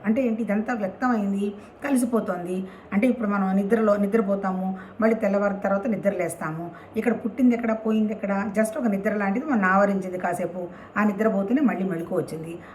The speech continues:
అదే నిద్రలో మనకి కంప్లీట్గా వెళ్ళిపోతే వెళ్ళిపోయినట్టే. మళ్ళీ ఇక్కడ రావడం పోవడం అనే సమస్య ఉంది.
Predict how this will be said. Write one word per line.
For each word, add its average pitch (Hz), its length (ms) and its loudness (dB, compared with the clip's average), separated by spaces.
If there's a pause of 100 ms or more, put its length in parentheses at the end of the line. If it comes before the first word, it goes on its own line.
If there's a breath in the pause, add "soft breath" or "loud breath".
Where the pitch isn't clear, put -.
అదే 202 220 4
నిద్రలో 226 380 6
మనకి 196 240 0
కంప్లీట్గా 220 480 -2
వెళ్ళిపోతే 233 600 0 (340)
వెళ్ళిపోయినట్టే. 185 580 0 (280 loud breath)
మళ్ళీ 262 200 6
ఇక్కడ 247 160 0 (220)
రావడం 226 400 4
పోవడం 220 340 2
అనే 220 120 0
సమస్య 208 400 -2
ఉంది. 202 420 -4